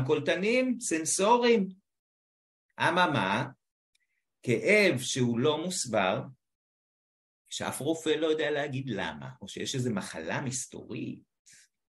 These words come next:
אוקיי? אז מאחוריו זה בעצם איזשהו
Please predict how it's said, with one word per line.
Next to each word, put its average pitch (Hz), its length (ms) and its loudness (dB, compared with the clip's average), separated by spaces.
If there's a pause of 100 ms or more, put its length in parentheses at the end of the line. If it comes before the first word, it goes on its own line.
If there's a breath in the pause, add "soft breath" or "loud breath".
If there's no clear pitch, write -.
(840)
אוקיי? 143 440 -4 (520 soft breath)
אז 95 200 -6
מאחוריו 113 680 0
זה 120 120 -2
בעצם 123 440 -2
איזשהו 127 300 -4